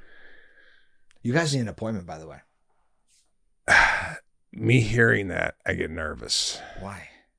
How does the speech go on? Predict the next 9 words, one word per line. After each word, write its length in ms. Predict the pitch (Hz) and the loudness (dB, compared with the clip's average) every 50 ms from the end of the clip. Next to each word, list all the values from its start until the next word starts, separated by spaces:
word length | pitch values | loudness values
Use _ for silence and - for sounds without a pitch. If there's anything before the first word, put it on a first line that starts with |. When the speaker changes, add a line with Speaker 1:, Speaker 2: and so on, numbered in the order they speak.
| _ _ | _ _
Speaker 2:
'Cause 300 | - - 113 104 101 95 | 0 4 4 4 4 4
the 60 | 90 95 | 2 -2
way 160 | 92 92 92 | -2 -2 -2
you 60 | 92 | -2
said 280 | - - - 95 101 110 | 0 2 4 4 4 6
it 180 | 127 135 - - _ _ _ | 4 4 2 -2 _ _ _
Speaker 1:
Yeah. 220 | - 101 87 73 - - _ _ _ _ _ _ _ _ _ - | -18 -16 -16 -16 -18 -20 _ _ _ _ _ _ _ _ _ -2
Speaker 2:
was, 220 | 101 98 92 - - - - _ _ _ _ _ _ | 0 0 0 0 -4 -10 -18 _ _ _ _ _ _
was, 440 | - 101 98 98 95 95 - - - | -2 0 0 2 0 0 -2 -6 -8